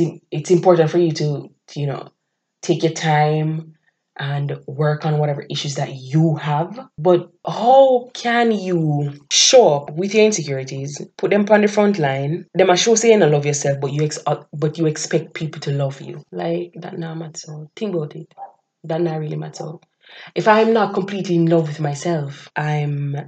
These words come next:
I can't expect people to love me. I mean, it's just, it's just simple.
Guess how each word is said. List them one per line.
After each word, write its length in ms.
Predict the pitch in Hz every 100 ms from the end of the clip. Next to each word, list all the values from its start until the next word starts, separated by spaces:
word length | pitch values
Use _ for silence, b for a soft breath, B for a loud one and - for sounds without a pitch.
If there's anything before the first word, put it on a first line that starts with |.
| _
I 60 | 165
can't 500 | - 202 170 156 147
expect 640 | 147 - - 156 139 -
people 240 | - 147 -
to 100 | 143
love 280 | 139 135 131
me. 220 | 135 -
I 40 | -
mean, 200 | 143 139
it's 260 | - 151
just, 220 | 175 151
it's 160 | - 139
just 180 | 151 143
simple. 540 | 151 143 135 127 -